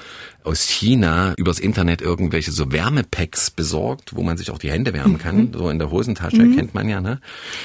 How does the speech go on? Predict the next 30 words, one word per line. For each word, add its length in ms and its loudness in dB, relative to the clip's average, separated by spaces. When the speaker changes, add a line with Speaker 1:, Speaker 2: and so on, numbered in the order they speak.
Speaker 1:
Dann 180 0
haben 120 4
wir 60 4
uns 140 0
irgendwo 260 -2
so 60 0
eine 100 2
Kiste 320 -2
besorgt, 460 -2
wo 260 -2
Organspenden 760 -4
durch 120 -8
die 100 -6
Weltgeschichte 540 -4
gefahren 320 -4
wären, 160 -2
so 80 -4
eine 100 0
Styroporkiste, 1000 -4
beziehungsweise 600 -4
wo 40 0
die 140 -2
Angler 300 0
aus 180 -2
Norwegen 440 0
irgendwie 320 -2
ihren 120 0
Lachs 220 -4
mitbringen, 340 -4
tiefgefroren. 600 -4